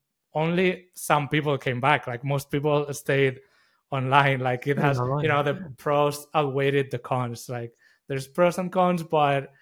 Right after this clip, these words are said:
Speaker 1: the, the
Speaker 2: Hey,
Speaker 1: pros
Speaker 2: so
Speaker 1: are
Speaker 2: have you
Speaker 1: more
Speaker 2: gone
Speaker 1: at the end.
Speaker 2: completely online? No more in
Speaker 1: Mm-hmm.
Speaker 2: person?
Speaker 1: Yeah. So we had in-person classes in New York City. We never reopened in Chicago,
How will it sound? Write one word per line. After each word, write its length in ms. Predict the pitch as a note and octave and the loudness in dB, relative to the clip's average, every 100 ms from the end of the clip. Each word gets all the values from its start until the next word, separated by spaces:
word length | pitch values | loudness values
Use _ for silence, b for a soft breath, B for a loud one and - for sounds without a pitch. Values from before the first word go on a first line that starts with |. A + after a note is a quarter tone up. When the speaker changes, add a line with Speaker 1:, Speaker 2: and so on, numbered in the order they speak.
| _ _ _ _ _ _ - - | _ _ _ _ _ _ -20 -12
Speaker 1:
the, 140 | C#3 - | -10 -8
the 80 | C#3+ | -10
Speaker 2:
Hey, 240 | - A3 B3 | 0 6 6
Speaker 1:
pros 120 | F#3+ | 10
Speaker 2:
so 140 | A#3 | 10
Speaker 1:
are 60 | F3+ | 10
Speaker 2:
have 100 | F#3 | 8
you 80 | F#3 | 6
Speaker 1:
more 60 | |
Speaker 2:
gone 160 | F#3+ F#3 | 6 6
Speaker 1:
at 80 | - | 2
the 60 | |
end. 120 | E3+ | -2
Speaker 2:
completely 480 | - F3+ G3 G3 G3+ | 2 2 4 2 0
online? 560 | - E3+ E3+ D#3+ F3+ D#3+ | 2 2 4 2 2 2
No 100 | D#3+ | 2
more 220 | E3 E3 | 4 2
in 100 | E3 | 2
Speaker 1:
Mm-hmm. 100 | F#3 | 0
Speaker 2:
person? 340 | F#3 C#4+ G3 - | 0 0 -4 2
Speaker 1:
Yeah. 260 | F#3 D3+ - - | 4 4 0 -10
So 640 | - F3+ E3+ E3 E3 - | 2 6 8 8 6 2
we 220 | D#3 E3 | 0 2
had 260 | D#3+ F3+ F3 | 4 4 4
in-person 760 | E3 - F3 E3 E3 E3+ D#3+ | 0 -2 2 2 4 0 0
classes 640 | D#3+ D#3+ D#3 - D#3 D#3+ - | 0 2 2 2 0 0 -8
in 160 | D#3 D3+ | -4 0
New 60 | D3+ | 4
York 220 | D#3 D#3 | 2 0
City. 320 | - E3 F3 | -2 0 2
We 160 | D#3 D3+ | 0 0
never 200 | D3+ D3+ | 0 2
reopened 320 | D3+ D3+ D3+ | 0 0 -4
in 80 | C#3 | -8
Chicago, 480 | - D3+ D#3+ G3+ | -6 -2 -2 -2